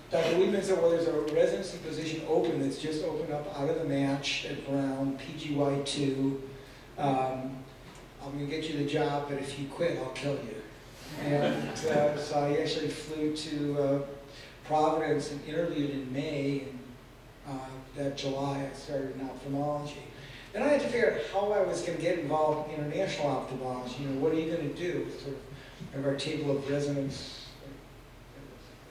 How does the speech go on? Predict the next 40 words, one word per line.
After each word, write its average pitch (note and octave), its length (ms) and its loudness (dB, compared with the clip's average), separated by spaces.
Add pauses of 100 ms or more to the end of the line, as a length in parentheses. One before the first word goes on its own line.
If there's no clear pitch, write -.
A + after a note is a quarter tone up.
(120)
table C#3 240 0
of C#3 140 0
residents. D3+ 540 0 (360)
And, E3+ 340 4
you G3 60 -4
know, F#3 80 0 (100)
how, F#3+ 100 0
how G3+ 380 6
do A3+ 140 6
you A3+ 80 6
get G#3 260 8
involved? - 440 2
What - 120 2
do - 60 -2
you F4 120 -2
do? E3+ 360 4
And C#3+ 160 4 (420)
I, D#3+ 420 6
um, D3+ 240 6 (600)
I E3+ 80 2
was D#3+ 420 2 (1200)
a D3 80 -2
second F#3 320 6
year E3 140 6
resident. D3+ 400 8
I D3+ 60 0
was C#3+ 180 -2
investigating D#3+ 640 0
American D3 480 0
programs. C#3+ 680 0
I C#3+ 40 -6
was C#3 120 -8
considering D3+ 540 -2
doing D3+ 260 0
the C#3+ 240 -2 (100)
Orbis D#3+ 440 2
Fellowship, C3 680 -6
which C3+ 220 -8
is A#2 140 -12
a, C#3 120 -10